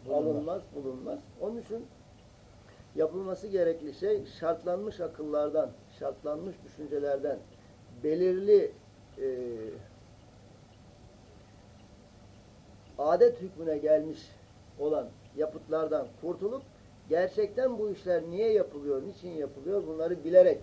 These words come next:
Speaker 2: hareket etmemiz gerekiyor ki bizim için de bu çok mühim. Bilhassa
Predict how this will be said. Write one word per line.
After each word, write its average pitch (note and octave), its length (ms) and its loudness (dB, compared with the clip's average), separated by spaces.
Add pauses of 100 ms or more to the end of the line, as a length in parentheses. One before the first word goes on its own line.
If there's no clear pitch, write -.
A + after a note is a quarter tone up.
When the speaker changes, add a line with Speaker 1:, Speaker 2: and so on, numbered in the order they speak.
(460)
Speaker 2:
hareket C#3 420 -2
etmemiz C3 460 -10
gerekiyor C3+ 500 -4 (100)
ki G#3 140 -2 (840)
bizim A3+ 280 -4
için G3 280 -8
de F#3+ 100 -2 (120)
bu G#3+ 260 -4
çok G3+ 240 -2
mühim. C#3+ 260 -6 (800)
Bilhassa D#3+ 540 0